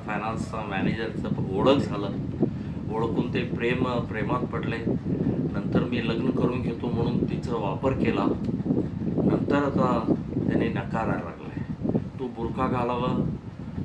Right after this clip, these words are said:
तू मा-, गोमांस खावं, तू कन्व्हर्ट व्हावं, तू नमाज करावं," असं काही अटी घातल्यावर लक्ष्मी म्हटली, "मी हिंदू धर्मात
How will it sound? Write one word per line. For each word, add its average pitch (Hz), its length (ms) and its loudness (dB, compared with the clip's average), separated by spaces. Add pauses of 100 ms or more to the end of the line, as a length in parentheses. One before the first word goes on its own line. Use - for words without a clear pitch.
तू - 100 2
मा-, 107 500 -2
गोमांस 123 480 0
खावं, 120 380 0 (760)
तू 127 60 -2 (160)
कन्व्हर्ट 123 460 4
व्हावं, 123 420 4 (1080)
तू - 200 -2
नमाज 131 240 4
करावं," 123 640 2 (760)
असं - 140 -2
काही 127 380 4
अटी 127 240 2
घातल्यावर 127 560 0
लक्ष्मी 117 380 -2
म्हटली, 127 380 -2
"मी 123 140 -4
हिंदू 127 420 -2
धर्मात 123 400 -2